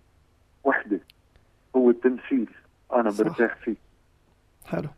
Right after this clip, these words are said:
Speaker 1: إذا بتسألني وين برتاح أكتر، بالمسرح أو بالسينما أو بالتلفزيون، بقول لك بالمسرح.
Speaker 2: هلأ جاي هالسؤال، حاطه أنا عندي كمان.
Speaker 1: حسيت، عارف إنك بدك تسألني.
Speaker 2: نعم.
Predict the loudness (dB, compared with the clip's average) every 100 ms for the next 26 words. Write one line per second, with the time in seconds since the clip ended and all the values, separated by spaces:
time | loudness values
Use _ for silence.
0 | _ 0 0 2 4 8 8 8 6 6
1 | 6 6 4 6 6 4 2 0 0 -2
2 | -2 0 -2 2 0 0 -6 -2 -2 0
3 | 0 0 -2 -2 -2 -2 -4 -4 -2 2
4 | 2 2 -2 -2 -6 -4 -8 -4 2 4
5 | 4 4 6 8 6 2 -2 -2 -4 -8
6 | 0 0 2 0 2 2 0 -2 -4 -8
7 | 4 4 6 8 8 10 8 10 8 2
8 | -4 -4 -2 -4 -6 -8 -6 -6 -6 -8
9 | -4 4 4 4